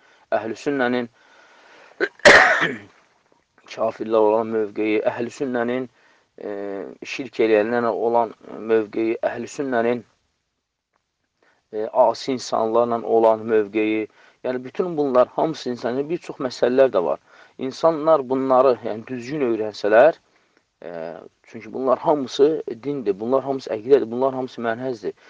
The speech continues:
Bunları düzgün şəkildə öyrənsələr, ondan sonra kiminsə, e, hakimiyyət barədə səhv və düzgün danışdığını biləcək. Kiminsə asi insanlar barədə haqq və ya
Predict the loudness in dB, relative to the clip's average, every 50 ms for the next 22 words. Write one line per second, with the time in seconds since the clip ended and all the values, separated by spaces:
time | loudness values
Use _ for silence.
0 | -20 -20 _ _ -8 -6 0 4 4 6 6 4 2 -2 -8 -6 -6 -6 -8 -6
1 | -8 -10 -8 -8 -4 2 6 6 8 8 6 4 2 2 6 8 8 8 8 _
2 | _ -20 -20 -20 _ 0 2 2 2 2 2 2 2 0 2 0 2 2 2 0
3 | 0 -4 -2 0 0 0 2 6 8 10 10 8 8 4 _ _ _ _ _ _
4 | _ 0 2 4 4 6 4 4 4 2 0 -2 -6 -10 -12 _ _ _ _ _
5 | _ 2 4 4 4 0 -4 -4 -4 -4 -2 _ 2 4 6 6 6 6 6 6
6 | 6 6 4 _ _ _ _ _ _ _ _ _ _ _ _ _ _ -20 -20 -20
7 | _ _ -4 4 4 4 4 4 0 0 0 0 -4 -12 -10 -10 -6 -4 -4 0
8 | 4 4 4 4 4 -2 -6 -6 -4 -4 -4 -6 -6 -10 _ _ _ -10 -10 -8
9 | -8 -8 -8 -8 -12 -14 -14 _ _ _ _ _ _ _ _ _ -6 -4 -2 0
10 | 0 0 0 0 4 6 6 6 4 2 -4 -6 -6 -6 -6 -4 -2 -2 2 4
11 | 4 4 4 6 4 4 4 4 2 2 2 -2 0 0 2 4 6 6 4